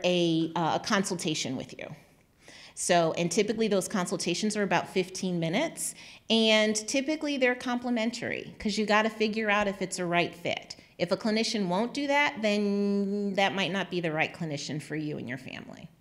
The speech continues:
So once you've found someone that might be a good fit, then again, you wanna ask for a consultation, and then you wanna look at some important questions. You know, what's your training?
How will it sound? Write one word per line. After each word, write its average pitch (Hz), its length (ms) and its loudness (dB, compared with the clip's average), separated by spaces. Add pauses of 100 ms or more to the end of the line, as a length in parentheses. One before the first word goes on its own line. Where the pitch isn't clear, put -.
(1600)
So 220 360 4
once 214 420 2
you've 277 120 2
found 214 340 4
someone 180 440 2
that 147 220 6 (280)
might 175 560 2
be 175 360 0
a 175 80 2
good 170 300 0
fit, - 720 2 (1040)
then 202 460 6
again, 196 320 4
you 196 80 2
wanna 190 240 2
ask 202 400 2
for 208 140 0
a 175 60 0
consultation, 202 840 -2
and 190 180 0
then 202 140 2
you 240 80 2
wanna 240 240 2
look 240 240 0
at 247 120 -2
some 240 180 2
important 247 480 0
questions. - 720 0 (200)
You 202 140 0
know, 185 120 4
what's 175 280 0
your 160 100 -4
training? 247 760 2